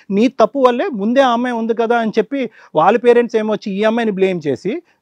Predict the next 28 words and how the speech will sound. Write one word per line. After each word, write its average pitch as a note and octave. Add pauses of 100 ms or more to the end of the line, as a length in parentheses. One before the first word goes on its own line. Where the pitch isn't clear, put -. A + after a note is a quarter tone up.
మీ A#3+
సైడ్ C4+
ఉండేటటువంటి A#3+
వాళ్ళు G#3+
ఏమొచ్చి A3
ముందే A3+
నువ్వు B3
కహానీ G#3+
చూసావు A3
కదా, A3
పెళ్లిపేటల A3
మీదే A3+
కహానీ G#3
చూసావు G3+
కాబట్టి G3
నీకు G#3+
మొత్తం F3
అంతా A3+
తెలుసు G#3
కాబట్టి F#3
ఇప్పుడు -
కొత్తగా G3+
వచ్చినటువంటి G#3
అంశం F3+
ఏంటని G3
మీరు F#3
మాట్లాడేటప్పటికి F3+ (420)
ఇంకేముందమ్మా? C#4+